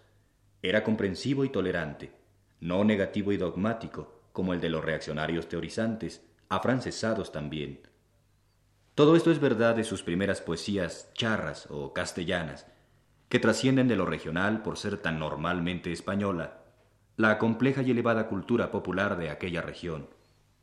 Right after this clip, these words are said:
Y lo es también de sus extremeñas, en las que el uso del dialecto leonés oriental, muy próximo al castellano,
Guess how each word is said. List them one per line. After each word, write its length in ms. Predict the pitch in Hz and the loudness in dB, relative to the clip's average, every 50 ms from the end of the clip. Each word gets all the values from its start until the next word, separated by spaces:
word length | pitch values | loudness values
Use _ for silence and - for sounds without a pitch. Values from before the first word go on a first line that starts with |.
| _ _ _ _ _ - _ | _ _ _ _ _ -4 _
Y 140 | 120 113 107 | 2 4 6
lo 180 | 104 92 90 | 6 4 4
es 120 | 87 85 - | 2 0 0
también 400 | 117 117 117 110 113 113 120 135 | 0 0 2 2 4 2 4 2
de 120 | 131 123 | 2 0
sus 340 | - - 87 82 - - - _ | -2 -4 -6 -8 -8 -12 -18 _
extremeñas, 800 | - 92 80 - - - 85 92 113 123 117 92 80 71 - - - _ _ _ _ _ _ _ _ _ _ _ _ _ _ _ _ | -10 -8 -8 -8 -8 -6 -2 2 4 4 4 2 0 -4 -10 -18 -20 _ _ _ _ _ _ _ _ _ _ _ _ _ _ _ _
en 100 | 127 135 | 6 8
las 160 | 131 120 - | 8 8 8
que 100 | - 127 | 6 6
el 80 | 127 123 | 6 6
uso 220 | 151 151 - 151 | 4 2 2 2
del 140 | 135 135 120 | 2 2 2
dialecto 500 | 110 104 95 98 95 - - - 82 80 | 2 2 2 2 0 -2 -4 -6 -6 -4
leonés 440 | 76 78 76 78 82 98 104 101 - | -4 -4 -2 -2 0 0 0 0 -2
oriental, 840 | 95 80 78 78 76 73 - 92 87 85 85 - - - - - - _ _ _ | -4 -4 -4 -6 -6 -4 -2 -2 -2 -2 -4 -6 -10 -16 -20 -20 -20 _ _ _
muy 160 | 101 101 95 | -2 -2 -2
próximo 420 | 92 - 110 113 - - 90 80 71 | 0 0 0 0 0 -2 -6 -6 -6
al 80 | 71 | -6
castellano, 580 | - 73 - - 73 71 95 107 117 131 127 | -8 -10 -8 -8 -6 -2 0 2 2 0 0